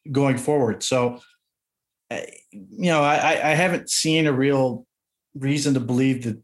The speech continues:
that this is something that's sort of like an exploit that has to be addressed. Maybe we'll get to that point, but particularly for this year, it may have been really <laughs> necessary, uh, given the state of the salary cap. So I'm curious to see where that goes.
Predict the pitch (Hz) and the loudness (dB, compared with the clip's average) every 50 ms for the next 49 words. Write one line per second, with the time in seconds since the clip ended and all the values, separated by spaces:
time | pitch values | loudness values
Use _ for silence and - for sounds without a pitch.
0 | _ _ _ 135 127 120 139 135 131 - 131 - - - 139 131 131 147 131 127 | _ _ _ -12 -6 -4 -2 -2 -2 -2 -2 -2 0 0 0 0 0 0 0 0
1 | 123 120 120 - - - 131 120 113 120 120 110 117 110 110 - 131 131 127 - | 0 -2 -2 -4 -2 -2 -2 -2 -2 -2 -2 -2 -2 -4 -4 -4 -4 -4 -2 -4
2 | - - 131 135 131 131 131 131 - - 127 123 - - 139 139 135 - - 123 | -4 -2 0 0 0 0 -2 -4 -6 -8 -8 -6 -2 -2 -2 0 -2 -4 -4 -2
3 | 127 113 107 - - 127 131 147 170 170 170 - - - - - - - - - | -2 -2 -2 -4 -4 -2 0 0 0 0 0 -4 -6 -10 -20 -20 -20 -20 -20 -20
4 | - _ - 135 147 160 165 170 156 143 147 143 143 143 143 143 147 160 160 156 | -20 _ -2 0 0 2 2 2 2 2 2 2 0 0 -2 -2 0 0 0 -2
5 | 156 - 165 160 156 156 151 - - 135 131 131 131 131 - _ _ _ _ _ | -2 -2 -2 0 0 0 -2 -4 -6 -4 -2 -2 -2 -4 -10 _ _ _ _ _
6 | _ - - 139 131 - 202 220 - 262 190 143 127 - 135 117 143 156 151 - | _ -12 -8 -6 -2 -2 0 0 2 2 2 2 0 -2 -2 -2 0 -2 -2 -2
7 | 143 131 120 110 - - _ _ - 135 131 131 - _ _ - 131 123 123 131 | -2 -2 -2 -4 -6 -10 _ _ -6 -6 -6 -6 -10 _ _ -8 -4 -2 0 2
8 | 156 202 220 180 139 127 139 151 143 123 110 101 104 113 139 165 156 139 123 135 | 2 2 2 0 0 0 0 0 0 0 -2 -2 -2 0 0 2 2 2 2 2
9 | 151 - - - - - 135 - - - 151 135 131 127 127 120 120 120 - - | 2 0 0 0 0 0 0 0 0 0 0 0 0 0 -2 -4 -6 -8 -14 -20
10 | - - _ _ - 139 135 135 135 135 139 135 151 165 160 160 147 139 131 - | -20 -20 _ _ -2 0 0 2 0 0 0 0 0 2 2 2 2 2 2 0
11 | - 156 151 147 127 123 - - 139 131 127 120 110 - - 117 - - - 147 | 0 0 0 2 0 0 0 0 0 2 2 0 -2 -2 -4 -6 -4 -2 -2 -2
12 | 143 143 - 190 196 190 185 - - 151 - 160 156 151 143 139 135 127 - 143 | -2 -2 0 0 2 2 2 0 0 0 0 0 2 2 2 2 2 0 0 0
13 | 139 139 139 139 - | 0 0 0 -2 -4